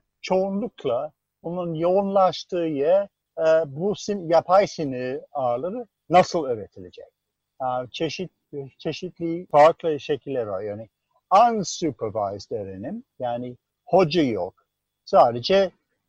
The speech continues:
e, makineye bir odaya kapatıyorsun, bu kedi resimleri gösteriyor. Bu yapılan bir deneme. E, sadece YouTube'dan kesilen kedi resimleri gösteriyor. Ha, bakıyorsun, ne kadar zamanda bu kedinin olduğunu öğreniyor.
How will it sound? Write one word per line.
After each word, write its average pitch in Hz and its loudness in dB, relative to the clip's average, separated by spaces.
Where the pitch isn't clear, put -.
e, 139 2
makineye 143 2
bir 165 2
odaya 175 4
kapatıyorsun, 127 -4
bu 190 -2
kedi 175 0
resimleri 113 -4
gösteriyor. 127 0
Bu 156 -4
yapılan 156 2
bir 117 -4
deneme. 120 -2
E, 139 -8
sadece 202 8
YouTube'dan 185 2
kesilen 196 0
kedi 165 0
resimleri 110 -4
gösteriyor. 185 -6
Ha, 139 -2
bakıyorsun, 165 0
ne 214 8
kadar 160 6
zamanda 143 2
bu 175 -4
kedinin 175 -4
olduğunu 156 2
öğreniyor. 143 0